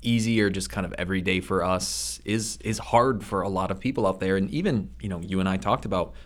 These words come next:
some of these conversations in our own lives when we have those personal relationships and those personal emotions involved, they can be really challenging conversations. So I'm glad we were able to dive into a,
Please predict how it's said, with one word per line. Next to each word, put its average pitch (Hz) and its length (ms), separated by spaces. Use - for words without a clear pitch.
some - 320
of 214 40
these 127 120
conversations 110 560
in 107 100
our 98 160
own 107 160
lives 98 500
when 90 120
we 90 80
have 98 260
those 95 220
personal 90 480
relationships 90 680
and 87 100
those 87 120
personal 90 600
emotions 92 420
involved, 92 480
they 113 100
can 117 320
be 92 280
really 90 380
challenging 87 540
conversations. 85 800
So 87 380
I'm 101 80
glad 113 260
we 113 120
were 107 60
able 101 100
to 107 60
dive 95 260
into 95 240
a, - 40